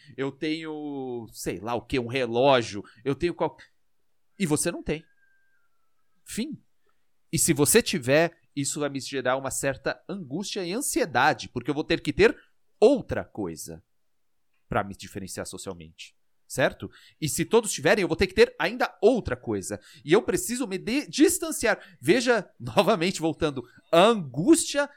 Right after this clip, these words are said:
da sociabilidade moderna que nos é inculcada desde bebezinho,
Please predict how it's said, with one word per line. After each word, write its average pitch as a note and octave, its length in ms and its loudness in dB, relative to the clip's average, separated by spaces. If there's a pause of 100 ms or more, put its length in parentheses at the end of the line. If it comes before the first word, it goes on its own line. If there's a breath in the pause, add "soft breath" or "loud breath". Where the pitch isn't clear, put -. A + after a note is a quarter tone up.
(120 soft breath)
da D3+ 120 0
sociabilidade D#3+ 800 0
moderna D3+ 760 2 (260 soft breath)
que F#3 100 -6
nos F3 200 -4
é F#3 80 2
inculcada G3 640 -2
desde A#3 540 -2
bebezinho, F3+ 1080 2